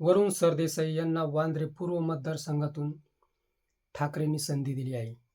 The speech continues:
आदित्य ठाकरे यांचे मावस भाऊ म्हणण्यापेक्षा धडाकेबाज वक्ता व कामाला झोकून देण्याची पद्धत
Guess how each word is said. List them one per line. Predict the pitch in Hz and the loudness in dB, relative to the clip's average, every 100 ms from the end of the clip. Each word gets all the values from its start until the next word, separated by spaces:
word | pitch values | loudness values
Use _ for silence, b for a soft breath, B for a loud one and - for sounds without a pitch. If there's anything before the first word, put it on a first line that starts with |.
| _ _ - | _ _ -2
आदित्य | 185 226 226 214 | 2 4 6 6
ठाकरे | 190 190 | 4 4
यांचे | 202 190 190 | 2 2 2
मावस | 175 175 185 185 | 2 4 4 4
भाऊ | 151 175 | 4 4
म्हणण्यापेक्षा | 170 151 151 165 - 151 - 156 131 - _ _ - b b _ 127 | 4 2 2 0 -4 -8 -4 -4 -4 -8 _ _ -20 b b _ -2
धडाकेबाज | 131 190 196 202 196 185 190 165 | 6 6 4 0 2 6 4 2
वक्ता | 165 - - 165 | -4 -4 -2 0
व | 156 | 0
कामाला | 151 - 160 160 151 | 0 0 0 2 0
झोकून | 123 147 147 165 | 0 -4 0 0
देण्याची | 156 151 151 - | 0 -2 -4 -8
पद्धत | - 123 139 - | -6 -4 -6 -8